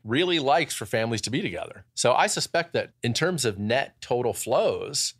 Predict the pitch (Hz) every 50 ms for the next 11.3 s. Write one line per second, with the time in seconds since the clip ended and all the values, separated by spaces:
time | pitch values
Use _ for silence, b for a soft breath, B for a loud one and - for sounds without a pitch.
0 | _ - - 104 - 117 110 113 120 127 - - 135 120 110 117 110 110 107 107
1 | 101 95 87 104 113 131 143 131 101 101 92 - - 87 80 78 98 120 - -
2 | _ _ _ - 113 117 113 117 110 113 110 107 107 107 104 104 104 98 - -
3 | - - - 110 104 104 101 98 101 - 113 110 110 110 120 139 147 143 - 131
4 | - - 131 120 113 107 - 104 - - 104 - 120 127 135 143 147 135 - 110
5 | - - 107 101 101 104 117 120 _ _ - - - - 117 113 110 107 107 104
6 | 104 104 104 101 101 98 98 95 90 90 92 - _ _ _ - 101 107 107 113
7 | 127 - - - 139 - 139 131 120 117 113 110 113 - - 117 110 110 107 110
8 | 110 110 107 - 120 - 135 127 123 - - 120 110 107 - 101 - 117 107 -
9 | 113 107 104 98 98 104 107 - 160 165 - - 110 127 147 147 135 139 139 -
10 | 123 104 104 113 - - 139 127 120 - - 113 104 110 107 113 107 - 104 101
11 | 95 107 104 107 107